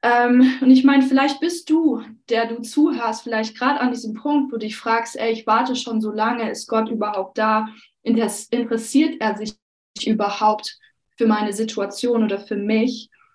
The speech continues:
Und die Geschichte sagt uns, ja, er ist da. Nur weil du seine Handschrift, ähm, nicht siehst,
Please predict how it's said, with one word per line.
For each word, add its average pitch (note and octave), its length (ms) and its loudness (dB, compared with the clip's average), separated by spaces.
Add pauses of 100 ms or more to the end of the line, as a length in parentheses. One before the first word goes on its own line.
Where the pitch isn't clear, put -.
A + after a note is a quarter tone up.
(240)
Und A3+ 140 2
die A3 80 -2
Geschichte B3 460 -2
sagt A3+ 360 -2
uns, G#3+ 400 -6
ja, A#3 680 -2
er G#3+ 180 -6
ist B3+ 300 -2
da. A#3 300 -2
Nur A3+ 260 0
weil A3+ 420 -2 (680)
du A3+ 200 -2
seine G#3+ 420 -2
Handschrift, A#3+ 680 -2
ähm, G#3+ 240 -2
nicht - 280 -8
siehst, A#3 640 0